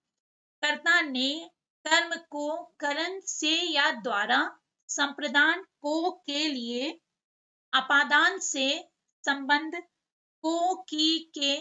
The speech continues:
रा री रे, अधिकरण में पर, संबोधन अरे ओ रे। ये प्रसर्ग चिन्ह आप अच्छी तरीके से बच्चों याद कर लीजिए।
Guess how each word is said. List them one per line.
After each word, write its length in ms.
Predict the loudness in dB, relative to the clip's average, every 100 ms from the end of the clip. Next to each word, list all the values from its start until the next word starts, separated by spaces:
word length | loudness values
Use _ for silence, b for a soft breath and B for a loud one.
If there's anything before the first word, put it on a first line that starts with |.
| -6 _ _ _ _
रा 280 | 6 6 6
री 400 | 4 2 2 0
रे, 320 | 0 0 -2 -10 _ _ -2
अधिकरण 680 | 0 0 -4 -2 0 0 -2
में 380 | -6 -4 -4 -2 0
पर, 240 | 2 2
संबोधन 760 | 0 -2 -2 -2 -2 0 -2 -2 _ _ _ _ -2
अरे 240 | 0 0 -2 -6 -2
ओ 280 | 0 2
रे। 220 | 0 0 0 -4 _ _ _ _ _ _ _ _ _ _ _ _ _ _ _ -8
ये 100 | -4
प्रसर्ग 520 | -2 -2 0 0 0
चिन्ह 440 | -2 -2 -2 2 2
आप 180 | 2 -2
अच्छी 260 | -10 -6
तरीके 380 | -2 -2 -4 -6
से 120 | -4
बच्चों 280 | -4 -4 0
याद 260 | 2 2 0
कर 100 | -6
लीजिए। 360 | -6 -6 -6